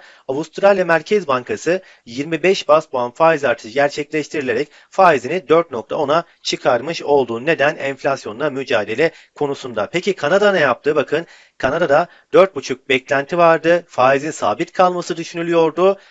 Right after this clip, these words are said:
Dört yetmiş beş yaptı. Yani yirmi beş baz puan faiz artışı gerçekleştirdi. Devam ediyorum. Amerika'dan enflasyon geldi. Manşet tarafta yüzde dört geldi. Çok iyi bir rakamdı.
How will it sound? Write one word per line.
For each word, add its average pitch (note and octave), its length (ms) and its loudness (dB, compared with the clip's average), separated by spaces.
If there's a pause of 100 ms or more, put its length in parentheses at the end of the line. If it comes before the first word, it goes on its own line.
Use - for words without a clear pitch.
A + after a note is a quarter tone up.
(220)
Dört E3+ 300 6
yetmiş C3 320 -8
beş A2 200 -6
yaptı. - 240 -6
Yani D3 460 0 (220)
yirmi D3+ 340 -4
beş D3 240 0
baz A#2 160 2
puan F2+ 200 -6
faiz F#2 320 -4
artışı - 280 -8
gerçekleştirdi. - 800 -12 (320)
Devam A#2+ 420 -2
ediyorum. F3 460 -2 (300)
Amerika'dan E3 560 -2
enflasyon D#3+ 560 -2
geldi. E3+ 380 0
Manşet D#3 460 -4
tarafta D#3+ 500 2 (240)
yüzde D3 340 -4
dört F3 320 2
geldi. C#3+ 460 0
Çok - 260 -8
iyi F3 160 -6
bir D3+ 180 -4
rakamdı. C3+ 600 0